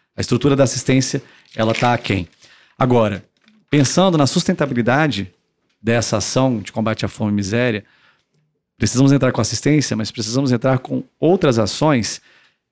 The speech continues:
pra gerar emprego e renda. E quem é que gera emprego e renda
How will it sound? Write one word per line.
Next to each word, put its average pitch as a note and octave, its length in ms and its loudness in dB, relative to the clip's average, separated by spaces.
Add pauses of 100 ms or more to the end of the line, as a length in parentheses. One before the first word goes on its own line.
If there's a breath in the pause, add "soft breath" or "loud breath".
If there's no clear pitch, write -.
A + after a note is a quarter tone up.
(160)
pra B2+ 220 2
gerar D3 180 2
emprego D3+ 260 0
e F3 40 4
renda. G2 320 0 (100)
E C#3 160 2
quem G3+ 300 0
é F#3 60 2
que F3+ 100 -2
gera C#3 180 4
emprego B2+ 280 0
e - 20 4
renda C3+ 380 2